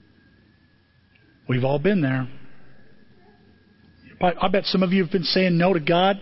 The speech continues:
here this week. And the good news is you're about to change your mind. You dirty dog.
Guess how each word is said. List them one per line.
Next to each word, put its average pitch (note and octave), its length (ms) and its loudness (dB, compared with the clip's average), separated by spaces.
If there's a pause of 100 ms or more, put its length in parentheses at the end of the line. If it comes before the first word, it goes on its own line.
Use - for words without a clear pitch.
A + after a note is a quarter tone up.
here G#3 220 2
this G3 280 0
week. C4+ 280 2 (1400)
And B2 100 -6
the B2+ 60 0
good F#3+ 200 2
news G3 260 0
is G3 200 0
you're F#3+ 100 2
about E3 260 0
to C3+ 60 -6
change E3 320 0
your D#3+ 80 0
mind. B2 420 -2 (2000)
You D3 180 -2
dirty C#3 220 0
dog. C#3+ 440 -2